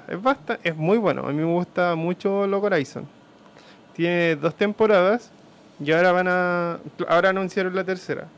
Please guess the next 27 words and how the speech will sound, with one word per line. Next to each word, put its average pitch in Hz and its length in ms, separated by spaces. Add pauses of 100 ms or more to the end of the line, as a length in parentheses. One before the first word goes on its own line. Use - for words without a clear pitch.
La 143 80
cuestión 156 320
es 202 60
que 185 120
Log 180 160
Horizon 185 420
estaba 175 540 (520)
cancelada, 156 1000
vetada, 147 480 (1200)
porque 139 440
al 127 160
escritor 131 480
de 175 120
Log 185 160
Horizon, 196 520 (1000)
eh, 135 680 (360)
se - 180
fue 165 220
preso 165 540 (160)
un 151 120
par 151 220
de 151 140
años 175 440 (340)
por 143 540
evasión 147 420
de 147 60
impuestos. - 600